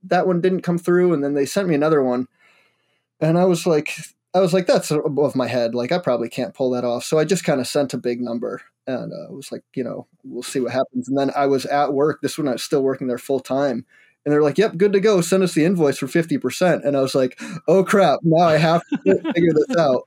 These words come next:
Speaker 1: And
Speaker 2: My
Speaker 1: so I
Speaker 2: F U number, my F U number got accepted. What do I do? <laughs>
Speaker 1: Yeah, so I've, I've kind of put myself in the situation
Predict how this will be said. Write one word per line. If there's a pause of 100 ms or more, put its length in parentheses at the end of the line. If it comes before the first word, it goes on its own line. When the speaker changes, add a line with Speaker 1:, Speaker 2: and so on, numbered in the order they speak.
(540)
Speaker 1:
And
Speaker 2:
My
Speaker 1:
so
I
Speaker 2:
F
U
number,
my
F
U
number
got
accepted.
What
do
I
do?
<laughs>
Speaker 1:
Yeah, (320)
so
I've, (120)
I've
kind
of
put
myself
in
the
situation